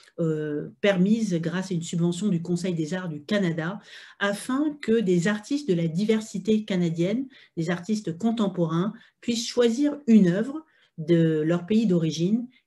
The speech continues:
et créer des œuvres pour cette nouvelle aile des arts du tout monde. Donc, il y a vraiment eu tout un processus d'acquisition, de commandes qui s'est établi au fur et à mesure du temps afin d'actualiser, euh, cette collection, euh, dite d'art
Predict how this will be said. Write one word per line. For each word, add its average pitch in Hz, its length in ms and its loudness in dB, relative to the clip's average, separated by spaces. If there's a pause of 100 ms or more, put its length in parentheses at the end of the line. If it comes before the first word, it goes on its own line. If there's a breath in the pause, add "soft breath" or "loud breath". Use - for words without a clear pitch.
et 220 380 2
créer 185 580 0
des 165 300 0
œuvres 196 420 -2 (280 soft breath)
pour 233 380 4
cette 180 220 -6
nouvelle 170 260 2
aile 180 240 0
des 160 200 -4
arts 180 100 -2
du 165 140 -4
tout 165 100 -8
monde. 139 160 -6
Donc, 175 160 -2
il 220 60 0
y 220 40 6
a 214 40 4
vraiment 220 320 0
eu 226 120 0
tout 220 200 -6
un 185 140 -4
processus 226 840 -4
d'acquisition, 185 1000 -2 (200 loud breath)
de 175 160 2
commandes 190 640 2
qui - 220 -6
s'est 180 240 -2
établi 180 580 -2 (240 loud breath)
au - 80 0
fur 202 300 -2
et - 20 0
à 175 40 2
mesure 170 280 2
du 156 220 -8
temps 175 260 -4 (300 loud breath)
afin 185 340 -4
d'actualiser, 175 920 -2 (420 loud breath)
euh, 156 240 2
cette - 460 -8
collection, 175 840 -2
euh, 147 220 -4
dite 156 400 -8
d'art 160 340 -6